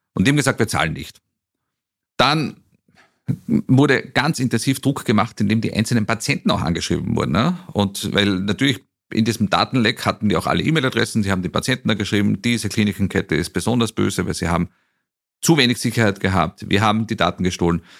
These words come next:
und jetzt wollen sie auch nicht zahlen und, und damit wollen sie zulassen quasi, dass wir die Informationen über euch veröffentlichen. Das ist so das Mindsetting der Angreifer.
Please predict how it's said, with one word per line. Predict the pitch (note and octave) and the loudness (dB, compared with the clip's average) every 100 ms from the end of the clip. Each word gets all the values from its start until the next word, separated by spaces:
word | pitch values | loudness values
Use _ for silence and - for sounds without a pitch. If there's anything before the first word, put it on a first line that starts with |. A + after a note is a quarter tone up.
| _ _ | _ _
und | A2 A#2+ | 0 0
jetzt | - | 2
wollen | A2+ | 0
sie | B2 | 0
auch | G2 | 0
nicht | A2 - | -2 0
zahlen | F2+ G#2 A#2+ | 2 2 0
und, | A2 - - - | -2 -4 -14 -10
und | G#2 - | -4 0
damit | G#2 A#2+ - | 2 0 2
wollen | F2+ A2 | 2 2
sie | A2+ F#2+ F#2+ G2 E2+ _ - | 2 2 2 0 -4 _ -2
zulassen | E3 D#3 F#2+ - | 2 2 2 -2
quasi, | G#2+ F2+ G#2 G2+ | 0 0 0 -2
dass | G2+ | -2
wir | A2+ A2+ | 0 -2
die | - A2+ | -2 0
Informationen | G2+ G#2+ G2+ G#2 | 2 0 0 0
über | D#2+ E2 | 0 -2
euch | - - | -2 -4
veröffentlichen. | G2 - F#2 - - - _ _ | -4 -4 -6 -6 -10 -12 _ _
Das | - G2+ | -4 -2
ist | G#2+ | 0
so | |
das | A#2 G#2+ | 0 2
Mindsetting | G2 A2+ - G#2+ G2+ | 2 2 0 -2 0
der | D#2 | 0
Angreifer. | F2+ D2+ D2 - D#2+ | 0 -2 -4 -4 -8